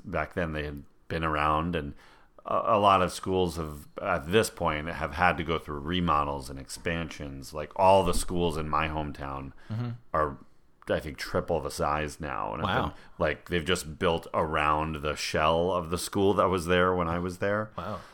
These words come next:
Speaker 1: Um, that it's just expanded in totally different energy and a different look and much more sleek and modern looking.
Speaker 2: Wow. Yeah, I guess you have to have that. Like, when I,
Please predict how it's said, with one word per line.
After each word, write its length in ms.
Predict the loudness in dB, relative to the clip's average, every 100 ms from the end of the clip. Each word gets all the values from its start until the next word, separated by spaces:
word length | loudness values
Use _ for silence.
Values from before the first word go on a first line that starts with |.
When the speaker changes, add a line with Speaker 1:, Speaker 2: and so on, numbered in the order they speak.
| -20 -6
Speaker 1:
Um, 540 | -2 0 -2 -8 -14 -20 _
that 240 | -2 -2 -2
it's 140 | -4
just 220 | -4 -4
expanded 560 | -6 -10 0 0 2 0
in 200 | -2 -6 -4
totally 480 | 0 0 0 -2
different 640 | -6 -6 -4 -2 0 -2 -6 -20 -10 -4
energy 580 | 0 0 -2 -4 -2 -4
and 80 |
a 40 | -6
different 400 | -8 -8 -8 -4
look 340 | 0 0 0 -6
and 140 | -4
much 240 | -4 -6
more 220 | -6 -6 -4
sleek 560 | -6 -4 -2 -4 -6
and 280 | -8 -6 -6
modern 460 | 0 2 2 -2 -6
looking. 400 | -10 -10 -16 -12
Speaker 2:
Wow. 260 | -8 -8 -10 -18 -20 -20 -20 -6
Yeah, 120 | -2
I 60 | -2
guess 200 | -2 -4
you 60 |
have 160 | -2 -4
to 80 | -4
have 220 | -4 -4
that. 260 | -4 -8 -4
Like, 160 | -4
when 140 | 0 2
I, 220 | 2 2